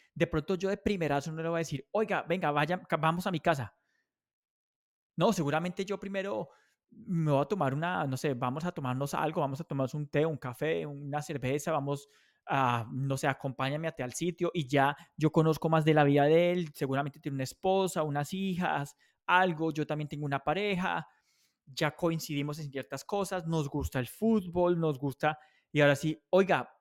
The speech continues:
¿qué tal si vemos el partido de este sábado en mi casa?". Es diferente. Entonces, no, a veces no entiendo por qué se nos olvida que para vender es exactamente lo mismo.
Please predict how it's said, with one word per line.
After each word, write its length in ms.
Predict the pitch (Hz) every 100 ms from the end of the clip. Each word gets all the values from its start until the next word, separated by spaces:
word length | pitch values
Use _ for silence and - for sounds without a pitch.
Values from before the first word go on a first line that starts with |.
| _ _
¿qué 100 | 165
tal 160 | 170 165
si 120 | 175
vemos 200 | 160 165
el 80 | 156
partido 720 | 156 135 143 135 135 151 -
de 140 | 147
este 160 | 139 156
sábado 220 | 156 143
en 60 | 147
mi 60 |
casa?". 320 | 135 123 - - _ -
Es 120 | 139
diferente. 560 | 175 175 160 151 - _ _ _ _ _ _ _ _ _ - -
Entonces, 440 | - 180 165 175 - _ _
no, 260 | 160 170 - _ _
a 100 | 151
veces 180 | 143 180
no 80 | 202
entiendo 500 | 190 190 156 156 160
por 140 | 160
qué 80 | 147
se 140 | 160
nos 160 | 165 156
olvida 440 | 135 175 143 139 - _
que 80 | -
para 200 | - 135
vender 220 | 127 135
es 80 | 135
exactamente 480 | - 165 170 165 151
lo 80 | 135
mismo. 340 | 180 175